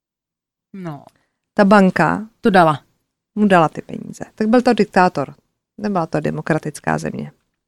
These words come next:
Speaker 2: Takhle, pokud by náš prezident chtěl třeba takovýhle peníze, tak by mu je asi nedali, protože to není diktátor.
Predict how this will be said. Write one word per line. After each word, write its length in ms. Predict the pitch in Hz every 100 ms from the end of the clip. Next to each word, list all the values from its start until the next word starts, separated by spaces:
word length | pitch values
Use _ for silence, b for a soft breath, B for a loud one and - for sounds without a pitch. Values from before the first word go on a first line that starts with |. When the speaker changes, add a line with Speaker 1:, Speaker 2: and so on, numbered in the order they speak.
| _ _ _ _ - - -
Speaker 2:
Takhle, 280 | 190 175 147
pokud 220 | - 170
by 80 | 165
náš 200 | 170 160
prezident 580 | - 160 151 165 175 185
chtěl 260 | - 170 165
třeba 280 | - 156 - _ _ _ _
takovýhle 380 | - 170 165 156
peníze, 640 | 151 147 160 180 208 214 220 _ _ _ _ _ _ _ _ _ _
tak 180 | 185 175
by 80 | 190
mu 120 | 185
je 60 | 160
asi 220 | - 160
nedali, 420 | 156 156 175 190
protože 340 | - 175 175 175
to 100 | 175
není 200 | 165 160
diktátor. 640 | 143 - 139 - 131